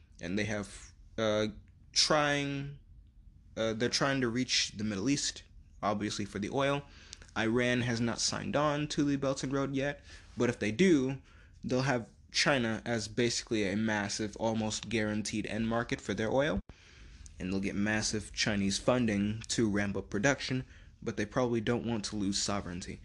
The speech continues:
But Turkey has embraced it, and because Russia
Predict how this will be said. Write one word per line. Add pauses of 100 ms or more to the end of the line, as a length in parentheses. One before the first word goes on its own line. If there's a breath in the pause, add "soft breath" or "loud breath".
(580 loud breath)
But
Turkey
has
embraced
it, (400 loud breath)
and
because
Russia